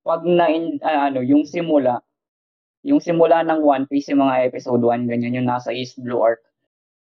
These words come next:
Pag pinanood mo yan, tas umabot ka ng Alabasta nga, sabi ko, di ba?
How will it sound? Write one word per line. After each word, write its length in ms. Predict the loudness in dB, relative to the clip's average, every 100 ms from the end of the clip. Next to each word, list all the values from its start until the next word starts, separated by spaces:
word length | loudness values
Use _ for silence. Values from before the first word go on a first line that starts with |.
| _ -8
Pag 280 | -8 -6
pinanood 480 | -4 2 6 6 4
mo 140 | 0 -2
yan, 240 | 0 -2
tas 160 | -6 -6
umabot 480 | -2 -2 -2 -4 -6
ka 100 | -8
ng 220 | -8 -8
Alabasta 540 | -10 -10 -12 -12 -12
nga, 140 | -16 -14
sabi 320 | -12 -14 _
ko, 80 | -20
di 100 | _
ba? 120 | _